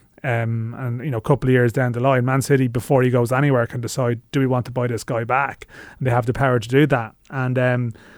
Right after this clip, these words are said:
I mean, it's been a challenging year for him. He's conceded a lot of goals. Now, he's done this before. Like, he's, he's at Rochdale the season he was there, um, he conceded a lot of goals for a poor side,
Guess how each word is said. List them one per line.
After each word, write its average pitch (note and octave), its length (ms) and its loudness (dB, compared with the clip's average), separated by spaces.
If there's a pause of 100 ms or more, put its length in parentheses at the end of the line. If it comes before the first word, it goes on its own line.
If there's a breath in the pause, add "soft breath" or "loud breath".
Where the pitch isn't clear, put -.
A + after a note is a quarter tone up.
(340 loud breath)
I D3+ 40 -2
mean, D#3 120 6
it's D3 160 2
been D#3+ 120 4
a D3 40 6
challenging C#3+ 440 2
year C#3 240 4
for - 180 -4
him. A#2 100 -6
He's A#2+ 140 -2
conceded C3+ 460 2
a C3 80 2
lot B2+ 160 2
of A#2+ 80 -2
goals. C#3+ 520 -2
Now, C3+ 100 -2
he's C3+ 120 4
done D#3+ 180 4
this C#3+ 140 4
before. C#3+ 520 4
Like, B2 160 -4
he's, B2 160 -2
he's B2+ 340 -6 (280 loud breath)
at A#2+ 120 -4
Rochdale C3+ 480 2
the A#2+ 80 -4
season B2+ 340 0
he A#2+ 80 2
was A#2 180 -2
there, C3 360 2 (440 loud breath)
um, B2 200 0
he A#2+ 60 0
conceded C3 360 0
a B2 80 2
lot B2+ 180 4
of A#2+ 80 2
goals B2 380 4
for B2+ 140 -2
a A#2+ 60 0
poor B2 280 2
side, C3 520 0